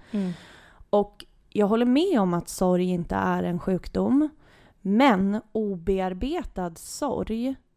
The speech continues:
Speaker 2: blir sjukdom.
Speaker 1: Mm.
Speaker 2: Om man inte får den där tiden som man behöver, så ser vi två levande exempel på vad som händer.
Speaker 1: Ja.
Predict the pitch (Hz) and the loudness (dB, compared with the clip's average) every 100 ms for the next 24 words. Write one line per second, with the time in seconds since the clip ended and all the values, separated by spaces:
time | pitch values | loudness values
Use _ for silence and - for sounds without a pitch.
0 | _ _ _ _ - 175 147 214 330 247 | _ _ _ _ -16 -14 -2 0 2 0
1 | 160 156 - - 202 160 - - - - | -2 -6 -10 -6 -6 -6 -14 -16 -14 -12
2 | 180 240 208 185 - 233 233 240 247 277 | -6 -4 -4 -6 -2 0 2 0 -2 -4
3 | 277 - 302 403 247 185 175 - - 196 | -8 -4 -2 0 -2 -2 -6 -10 -10 -6
4 | 175 170 160 170 175 170 - _ _ - | -6 -6 -6 -6 -6 -10 -12 _ _ -20
5 | - 190 175 175 180 175 262 247 185 - | -6 -4 -2 -4 -6 -4 -2 0 -2 -6
6 | 76 185 - _ _ _ _ _ _ - | -6 -8 -14 _ _ _ _ _ _ -10
7 | 226 - - 208 269 277 - - 392 233 | -8 -4 -4 -2 -4 -4 -6 -4 0 0
8 | 190 185 180 - 254 220 - 170 180 170 | 0 -2 -4 -6 -6 -6 -6 -10 -8 -8
9 | 165 190 208 202 - - 226 160 | -6 -4 -4 -4 -4 2 4 2